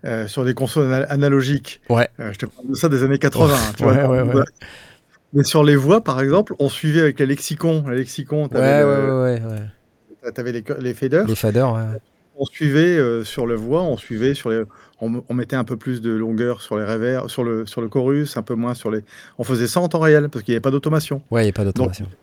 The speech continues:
Speaker 1: les reverbs comme ça, bien sûr, euh, depuis très longtemps.
Speaker 2: J'ai
Speaker 1: C'est
Speaker 2: l'impression
Speaker 1: ça.
Speaker 2: que c'était plus subtil.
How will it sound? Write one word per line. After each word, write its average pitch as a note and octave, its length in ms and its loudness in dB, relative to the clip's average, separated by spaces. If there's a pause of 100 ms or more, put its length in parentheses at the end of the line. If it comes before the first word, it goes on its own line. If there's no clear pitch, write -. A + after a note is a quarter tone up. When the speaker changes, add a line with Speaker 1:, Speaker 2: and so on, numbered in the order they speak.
(260)
Speaker 1:
les D3 100 6
reverbs C#3 280 2
comme C3+ 140 -2
ça, F#3 140 -2
bien C#3 140 -2
sûr, D3 260 -4
euh, A2 340 -6
depuis A2 220 -10
très C3+ 180 -4
longtemps. C#3 360 -4
Speaker 2:
J'ai B2+ 160 4
Speaker 1:
C'est F3 40 6
Speaker 2:
l'impression F3 280 0
Speaker 1:
ça. - 20 -2
Speaker 2:
que F3 60 -2
c'était - 140 2
plus - 160 -4
subtil. B2 580 -2